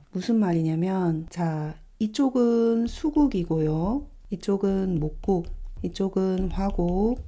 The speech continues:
금국이라고 했을 때 수의 마지막엔 축토가 있고요. 목의 마지막엔 진토가 있고, 화의 마지막엔 미토가 있고, 금의 마지막엔 술토가 있어요. 그래서 축토는 수국의 마무리,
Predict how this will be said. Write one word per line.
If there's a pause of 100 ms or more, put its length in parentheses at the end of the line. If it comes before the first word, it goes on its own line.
(120)
금국이라고
했을
때 (180)
수의
마지막엔
축토가
있고요. (360)
목의
마지막엔 (100)
진토가
있고, (160)
화의
마지막엔
미토가
있고,
금의
마지막엔
술토가
있어요.
그래서
축토는
수국의
마무리,